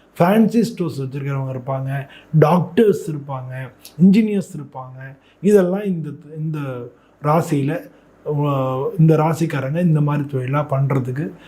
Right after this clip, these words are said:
மிக, மிக சிறப்பானதாக இருக்கு. அதனால பொதுவா வந்து இந்த மாதிரி உங்களுடைய ஜாதகத்துல இந்த மாதிரி அமைப்புகள், இந்த கிரகங்களுடைய காம்பினேஷன்ஸு,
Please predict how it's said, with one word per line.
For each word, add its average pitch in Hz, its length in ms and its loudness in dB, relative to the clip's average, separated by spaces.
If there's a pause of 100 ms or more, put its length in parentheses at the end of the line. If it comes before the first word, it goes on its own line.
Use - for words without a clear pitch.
(200)
மிக, 151 200 4
மிக 143 240 0
சிறப்பானதாக 127 800 -2
இருக்கு. 131 240 -6 (640)
அதனால 185 320 6
பொதுவா 208 180 6
வந்து 196 280 4
இந்த 190 140 6
மாதிரி 175 200 0
உங்களுடைய 202 500 4
ஜாதகத்துல 147 760 -12 (360)
இந்த 180 160 4
மாதிரி 165 260 2
அமைப்புகள், 143 640 -6 (260)
இந்த 165 200 4
கிரகங்களுடைய 160 760 2
காம்பினேஷன்ஸு, 143 1120 -2